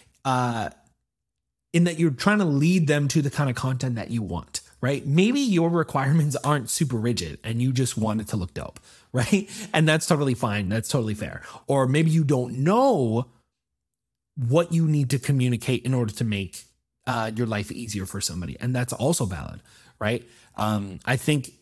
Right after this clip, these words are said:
if and when I do make a full YouTube video on this, I wanna get into, like, the nitty gritty of, okay, how to go about outsourcing your video editing. If you are going to do it, how can you do it in a way that is going to, uh,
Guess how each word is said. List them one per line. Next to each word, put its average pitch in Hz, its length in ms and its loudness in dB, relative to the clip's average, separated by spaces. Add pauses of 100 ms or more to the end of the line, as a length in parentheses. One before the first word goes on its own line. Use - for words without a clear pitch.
(180)
if 156 160 -2
and 156 120 2
when 135 120 0
I 127 80 2
do 123 200 2
make 147 180 2
a 123 60 0
full 123 320 0
YouTube 139 440 0
video 110 240 0
on 92 180 -2
this, 90 160 -6
I - 140 -4
wanna 110 280 -2
get 104 200 -2
into, 104 320 -2
like, 95 180 -6
the 110 80 -4
nitty 113 300 -2
gritty 104 300 -4
of, 87 120 -8
okay, - 340 -8 (220)
how 147 680 0
to 131 180 -2
go 117 180 0
about 98 320 -4
outsourcing 101 600 -6
your 87 100 -6
video 87 460 -6 (200)
editing. 95 460 -6
If 220 180 2
you 180 200 4
are 170 100 2
going 147 300 2
to 139 120 0
do 127 160 0
it, 113 100 -4
how 123 200 -2
can 127 240 -2
you 117 80 0
do 117 240 -2
it - 180 -6 (260)
in 123 120 0
a 117 60 0
way 107 380 0
that 101 220 -2
is 95 140 -2
going 95 340 -4 (120)
to, 92 180 -6
uh, 78 400 -6